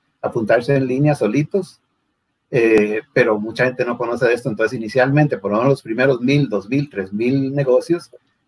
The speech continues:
es parte de lo que se necesita es la inversión para poder ir y, y tomar el tiempo de, de ingresarlos, ¿verdad? Ya después eso se convierte en una bola de nieve que va creciendo y creciendo y ya la gente sabe de eso y, y, y todos buscan cómo incluir su negocio.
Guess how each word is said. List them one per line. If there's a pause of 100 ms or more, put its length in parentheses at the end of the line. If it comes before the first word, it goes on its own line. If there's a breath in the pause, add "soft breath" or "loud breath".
(280)
es
parte
de
lo
que
se
necesita
es
la
inversión
para
poder
ir
y,
y
tomar
el
tiempo
de,
de (600)
ingresarlos,
¿verdad? (720)
Ya
después
eso
se
convierte
en
una
bola
de
nieve
que
va
creciendo
y
creciendo
y
ya
la
gente
sabe
de
eso
y, (360)
y,
y
todos
buscan (400)
cómo
incluir
su
negocio.